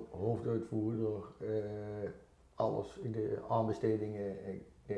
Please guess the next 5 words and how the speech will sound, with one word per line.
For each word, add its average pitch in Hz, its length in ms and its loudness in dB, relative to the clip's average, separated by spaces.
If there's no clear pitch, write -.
eigenlijk 123 320 2
alles 101 260 -2
toen. 110 240 -4
Maar, 131 520 10
eh, 135 100 0